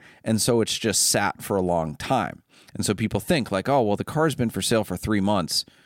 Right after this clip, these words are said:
Nobody else has bought it, so there's something wrong with the car." And honestly, that's just not true. Um, so it's, it's really not a good question.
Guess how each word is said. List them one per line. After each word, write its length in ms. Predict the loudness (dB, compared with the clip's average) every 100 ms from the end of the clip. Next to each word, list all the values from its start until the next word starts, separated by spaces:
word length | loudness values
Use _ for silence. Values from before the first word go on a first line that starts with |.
| _ _ _ _
Nobody 340 | 2 4 4 2
else 220 | 2 0
has 120 | -4
bought 260 | 0 2 2
it, 140 | 0
so 120 | 0
there's 180 | 0 2
something 300 | 0 0 0
wrong 220 | 2 2
with 120 | 0 -2
the 60 |
car." 280 | -2 -2 -4 _ _ _ _ _ 0
And 140 | 2
honestly, 640 | 2 2 2 2 2 0 -4 _ -2
that's 420 | 0 2 -2 -2
just 380 | 0 0 0 -6 _ _
not 280 | 0 0 -2
true. 320 | 0 0 0 -10 -20 -20 -16 -4
Um, 420 | 0 0 0 0
so 200 | 2 2
it's, 240 | 2 -2
it's 220 | -2 -4 -2
really 720 | 0 4 4 6 6 4 0 _ _ _
not 320 | 2 4 4 0
a 60 |
good 240 | 0 -2 0
question. 640 | 0 0 0 0 0 0